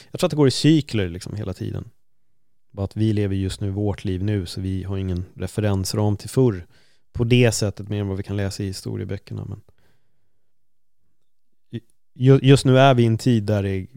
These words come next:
man gärna vill förklara vad som ska, vad som är rätt och vad som är fel. Vi, vi är väldigt mycket i det där med rätt och fel. Och nu skiter jag, jag orkar, nu, nu är jag väl inte, "Oj, social justice", bla, bla, bla. Allt, allt det där är så less på den typen utav så här grejer, P K hit och P K inte dit, liksom.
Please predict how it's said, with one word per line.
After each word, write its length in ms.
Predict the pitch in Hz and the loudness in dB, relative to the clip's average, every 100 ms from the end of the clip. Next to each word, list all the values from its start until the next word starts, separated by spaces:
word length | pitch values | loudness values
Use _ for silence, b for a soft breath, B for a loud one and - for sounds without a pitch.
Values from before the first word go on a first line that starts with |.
| - | -20
man 240 | - 101 101 | -14 -8 -6
gärna 140 | 98 | -4
vill 100 | 95 | -6
förklara 500 | - 110 113 107 101 | -6 -4 -2 0 -2
vad 120 | 95 | -4
som 120 | - | -6
ska, 160 | 95 95 | -8 -6
vad 140 | 95 | -6
som 140 | - 104 | -4 -2
är 40 | |
rätt 160 | 104 101 | -2 -4
och 60 | |
vad 100 | 110 | -6
som 100 | 127 | -8
är 40 | 117 | -6
fel. 240 | 135 107 | -6 -4
Vi, 120 | 127 | -2
vi 160 | 147 143 | 0 -2
är 40 | |
väldigt 300 | 127 160 151 | 0 0 0
mycket 300 | 143 165 - | -4 -6 -2
i 60 | 170 | 0
det 80 | 120 | 0
där 100 | 87 | -4
med 140 | 90 | -6
rätt 180 | 85 - | -10 -14
och 60 | - | -14
fel. 220 | 85 - _ _ _ _ _ _ _ _ _ _ _ _ _ _ _ _ _ _ - | -14 -16 _ _ _ _ _ _ _ _ _ _ _ _ _ _ _ _ _ _ -14
Och 80 | 104 | -12
nu 80 | |
skiter 500 | 151 - 160 147 - | -10 -10 -10 -10 -10
jag, 80 | 139 | -8
jag 120 | 151 | -4
orkar, 240 | 147 - 147 | -4 -4 -6
nu, 260 | 160 151 | -4 -6
nu 160 | 143 156 | -4 -4
är 40 | |
jag 80 | 147 | -2
väl 100 | 147 | -4
inte, 160 | 139 156 | -6 -2
"Oj, 220 | 175 175 | 0 0
social 340 | - 165 156 156 | 0 -2 -2 -4
justice", 220 | 147 147 | -4 -4
bla, 140 | 147 | -2
bla, 360 | 160 156 156 151 | -2 -2 -2 -4
bla. 80 | - | -2
Allt, 280 | 139 139 - | -4 -2 -2
allt 100 | - | 0
det 80 | |
där 140 | 139 131 | 2 4
är 100 | 131 | 2
så 140 | - _ - | 0 _ -4
less 380 | 139 151 - - - | 2 2 2 -8 -4
på 100 | 131 | 0
den 360 | 135 131 120 - | 2 2 -2 -6
typen 380 | - 139 127 113 | 0 2 2 -2
utav 180 | 107 104 | -2 -4
så 140 | - | -2
här 220 | 104 92 87 _ _ _ _ _ _ _ _ _ _ | -2 -4 -8 _ _ _ _ _ _ _ _ _ _
grejer, 360 | 120 131 139 123 | 2 6 6 4
P 240 | - 147 | 0 -2
K 280 | - 143 139 | 0 0 2
hit 260 | 135 139 - | 2 0 -4
och 80 | |
P 180 | - 139 | -6 -6
K 160 | - 147 | -4 -4
inte 180 | 127 127 | -2 0
dit, 300 | 131 117 - | 0 0 -4
liksom. 260 | 110 113 | -6 -10